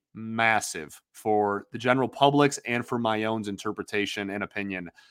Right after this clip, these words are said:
on Scott Harris. So that's kind of a cop-out as well, but that's, that's really how I feel. I've been fine with what he've done, he's done. I think he's done a lot of stuff off the field that's really helped the team, but I think that this next year is gonna be super telling.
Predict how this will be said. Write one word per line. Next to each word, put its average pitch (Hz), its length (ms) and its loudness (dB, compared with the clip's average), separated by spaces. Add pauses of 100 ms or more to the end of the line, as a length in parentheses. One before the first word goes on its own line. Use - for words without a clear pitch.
(220)
on 95 180 2
Scott 85 300 -2
Harris. 76 260 -6
So 135 140 2
that's 143 180 6
kind 175 280 10
of 165 60 8
a 147 60 6
cop-out 143 480 10
as 120 120 0
well, 120 280 6
but 113 220 -2 (320)
that's, 143 240 6
that's 151 240 4
really 151 240 8
how 127 160 10
I 107 100 4
feel. 95 260 -4
I've 131 180 6
been 156 160 2
fine 143 360 2
with 143 140 0
what 139 160 4
he've 143 180 0
done, 131 260 2
he's 131 220 -6
done. 135 180 4
I 139 100 6
think 123 140 -4
he's 120 120 -2
done 123 100 0
a 113 60 0
lot 107 180 4
of 117 80 -4
stuff 120 260 -4
off 110 240 -2
the 123 80 -12
field 131 320 0
that's 107 220 -4 (380)
really 127 180 2
helped 120 240 2
the 117 60 -12
team, 123 420 -2 (400)
but 117 220 4 (1000)
I 135 40 0
think 131 140 4
that 123 100 0
this 113 160 -2
next 110 320 -2
year 107 120 0
is 98 80 -2
gonna 98 160 -6
be 92 100 -4
super 90 300 -8
telling. 76 380 -10